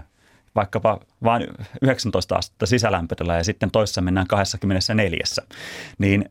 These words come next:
se aiheuttaa sitä, että varmasti se ihminen protestoi, jolla on se yhdeksäntoista,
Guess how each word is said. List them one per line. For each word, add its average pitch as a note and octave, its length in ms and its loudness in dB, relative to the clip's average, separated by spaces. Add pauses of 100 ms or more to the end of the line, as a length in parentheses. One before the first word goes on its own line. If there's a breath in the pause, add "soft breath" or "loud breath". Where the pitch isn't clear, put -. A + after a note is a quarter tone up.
se D#3+ 120 4
aiheuttaa G2 520 2
sitä, F2 340 0
että - 280 -4
varmasti D3 380 0
se G#2+ 200 0
ihminen F#2 320 0
protestoi, G2 560 -2
jolla F2 220 0
on F#2 80 0
se F2+ 80 0
yhdeksäntoista, - 760 0